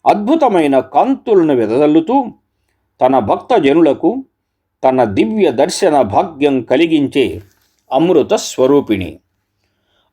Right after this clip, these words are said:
అన్ని లోకాలలోనూ ఆ తల్లే నిండి ఉన్నది.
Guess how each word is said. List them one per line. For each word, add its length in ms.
అన్ని 600
లోకాలలోనూ 1040
ఆ 200
తల్లే 640
నిండి 300
ఉన్నది. 560